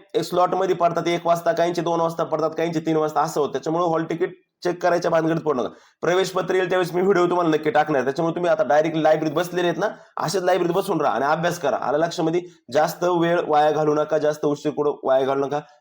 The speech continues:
आज रविवार आहे म्हणून संडे स्पेशल काही नियोजन करू नका, कारण का आज अभ्यास करा. आता सगळेच डे तुमच्यासाठी मुंबईचा पेपर होईपर्यंत स्पेशल असणार आहे. आलं लक्षामध्ये? चालतंय मित्रांनो, भेटू आपण परत पुढच्या नवीन व्हिडिओमध्ये हॉल तिकीट,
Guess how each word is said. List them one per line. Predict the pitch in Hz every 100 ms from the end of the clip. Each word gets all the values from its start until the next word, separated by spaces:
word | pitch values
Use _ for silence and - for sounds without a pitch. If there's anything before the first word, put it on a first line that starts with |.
| -
आज | 120 120
रविवार | 131 156 170 170
आहे | 165 160
म्हणून | 156 156
संडे | 147 147 160
स्पेशल | 165 165 165 185
काही | 156
नियोजन | 143 147 143 139
करू | 147 165
नका, | 156 151 - - _ -
कारण | 131
का | 139
आज | 143
अभ्यास | 147 160 170
करा. | 165 160 180 -
आता | 131 -
सगळेच | 156 165 156 165 - 135
डे | 147
तुमच्यासाठी | 151 160 156 139 123
मुंबईचा | 156 147 151 151 147
पेपर | 151 147 147
होईपर्यंत | 131 147
स्पेशल | 151 165 170 151
असणार | 131 131 127
आहे. | 98 - _ -
आलं | 123
लक्षामध्ये? | 165 170 180 170 - - -
चालतंय | 156 156 185
मित्रांनो, | 190 185 180
भेटू | 160 151 170
आपण | 170 175
परत | 160
पुढच्या | 156 165 165
नवीन | 151 156
व्हिडिओमध्ये | 160 151 156 156
हॉल | 143 135
तिकीट, | 143 156 160